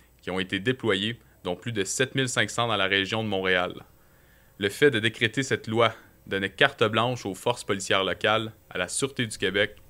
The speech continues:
et à la G R C d'arrêter les gens. Près de cinq cents personnes ont été arrêtées sans mandat ni chef d'inculpation et de faire des perquisitions sans mandat dans les maisons qu'on évalue à environ trente-six mille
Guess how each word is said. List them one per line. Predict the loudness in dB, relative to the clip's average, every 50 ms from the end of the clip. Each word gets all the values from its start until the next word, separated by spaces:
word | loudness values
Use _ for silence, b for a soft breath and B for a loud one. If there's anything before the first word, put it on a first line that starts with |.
| -6 0
et | 2 4
à | 4
la | 4 4
G | 2 2 0
R | 0 0
C | -2 -4 -4 -4 -2 -2 -4 -2
d'arrêter | 0 0 0 0 0 -2 -2 -4
les | -4 -4 -2
gens. | -2 -4 -4 -4 -8 B B B B B B B B B B
Près | -10 -2 2 2 2
de | 2 2 -2
cinq | -2 -2 -2 -2 -2
cents | -2 -2
personnes | 0 0 -2 -2 -2 -4 -2 -2
ont | -2 -4 -4
été | 0 0
arrêtées | 0 0 0 -2 -4 -4 -6 -6
sans | -4 -2 0 0 0 0
mandat | 0 -2 -2 0 0 -2 -2
ni | -2 -4 -4 -4
chef | 0 0 0 0 -2
d'inculpation | -6 -6 -6 -8 -8 -4 -4 -4 -2 -2 -2 -4 -4 -4 -4 B B B B B B
et | -2 2
de | 2 2 2
faire | 4 4 2 2
des | 2 0
perquisitions | -4 -6 -6 -6 -12 -12 -10 -8 -4 -4 -4 -2
sans | 0 0 0 2
mandat | 2 2 2 2 2 2 0 0 -6 -8
dans | -6 -4
les | -4 -2
maisons | 0 0 0 0 -2 -6 -8 -10 -12 -14
qu'on | -10 -8 -6
évalue | -4 -2 0 0 0 -2 -4 -8 -10 -14 _ -14 -8
à | -6 -4
environ | -4 -4 -2 -4 -4 -2 -4 -6 -8
trente-six | -8 -6 -6 -6 -4 -4 -6 -8 -6
mille | -8 -10 -10